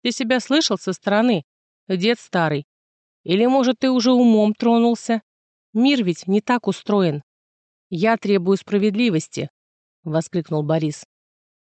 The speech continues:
В этот момент мужички вокруг подхватили последние слова Бориса и стали все вместе кричать: «За справедливость! За справедливость!» При этом поднимали кулаки вверх,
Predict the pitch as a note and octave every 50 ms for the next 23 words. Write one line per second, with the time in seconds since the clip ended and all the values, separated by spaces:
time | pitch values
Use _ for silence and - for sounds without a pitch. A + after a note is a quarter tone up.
0 | _ _ _ _ _ - F3+ F3 F#3 - - _ G3 F#3+ F3+ F#3+ G#3 A#3+ A#3 -
1 | G3+ F3+ D#3 F#3+ F#3 - - - A3+ G#3 F#3+ - - A3 A3 - - F#3+ - -
2 | - G3 F#3+ - A#3+ A3+ A3 - - F#3+ - - G#3 G#3 F#3 F3+ F3 E3+ D#3+ -
3 | F#3+ E3+ F3 E3+ D3 E3+ D#3+ D#3+ G3 B3 B3+ - - G#3 G3 - _ _ _ _
4 | _ - F#3 - - - G3 G#3+ A3+ A3+ - - F#3 F3+ F3+ F3 F3+ F3+ - -
5 | F#3+ - - G#3 G3 - - G#3 E3+ D3 D3 - _ _ _ _ _ _ _ _
6 | _ - D3 C#3+ - A#3 C#4 C#4 A#3 - - A3 B3+ B3 C4 A#3+ G3+ G3+ B3+ C#4
7 | C4+ A#3+ F#3 E3+ E3 - _ - - D#3+ C#3+ D#3 G3+ C4 C#4+ C#4 B3+ - - A#3+
8 | B3+ B3 C4+ B3 G#3 G#3 C4+ C#4+ C#4 A#3+ F#3+ E3 D#3+ - - - _ _ _ _
9 | _ _ _ _ _ _ _ _ _ _ - _ - F3 F3+ F3 - F3 D#3+ -
10 | F3+ D#3 F3 F3 F3 G#3 A3 G#3+ - - - F3 F3+ F3+ - - A3 A3 G3 F#3
11 | G3 G3 D#3 D3 - - _